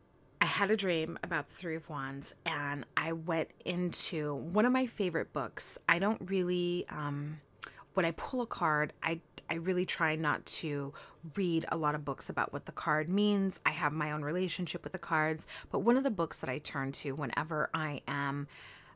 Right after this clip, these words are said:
I wanna get deeper into the metaphysical meaning of the cards is Rachel Pollack's seventy-eight Degrees of Wisdom. And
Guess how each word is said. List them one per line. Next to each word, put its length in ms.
I 20
wanna 220
get 320
deeper 480
into 800
the 400
metaphysical 640
meaning 400
of 100
the 60
cards 640
is 300
Rachel 420
Pollack's 640
seventy-eight 720
Degrees 640
of 140
Wisdom. 580
And 320